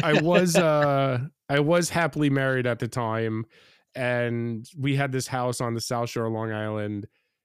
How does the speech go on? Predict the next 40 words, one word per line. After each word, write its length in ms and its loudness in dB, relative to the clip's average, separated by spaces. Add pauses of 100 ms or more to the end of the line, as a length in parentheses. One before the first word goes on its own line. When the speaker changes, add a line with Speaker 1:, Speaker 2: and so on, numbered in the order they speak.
(360)
Speaker 1:
and 920 -2
had 240 -2
a 40 -2
bunch 220 -2
of 60 -4
people 260 -2
over, 960 -2
like, 180 -4
some 180 -4
board 420 -2
games, 840 -4
and 540 -6 (140)
everyone 400 0
took, 280 -4 (760)
like, 180 0
a 80 2
good 320 4
amount 300 4
of 100 2
L 160 4
S 180 -2
D, 540 0
and 140 -2
I 140 -2
took, 220 -4
like, 140 -2
a 80 -2
copious 680 -2
amount 320 -4 (240)
of 120 -2
L 220 -2
S 220 -6
D. 260 -12 (540)
And, 480 0
Speaker 2:
How 240 2
many 140 2
Speaker 1:
um, 40 -2
Speaker 2:
people 240 2
we're 80 2
talking? 420 0